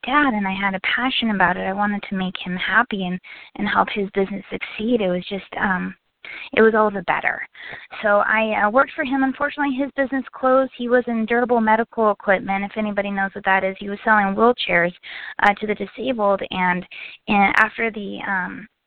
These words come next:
the nine eleven attack and the recession hit, his business closed, unfortunately, but I at least had the groundwork to continue in the accounting industry, and I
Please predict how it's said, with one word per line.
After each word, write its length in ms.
the 120
nine 240
eleven 400
attack 480
and 180
the 60
recession 560
hit, 300
his 240
business 340
closed, 320
unfortunately, 840
but 280
I 100
at 100
least 240
had 280
the 100
groundwork 720
to 240
continue 540
in 140
the 200
accounting 380
industry, 760
and 240
I 240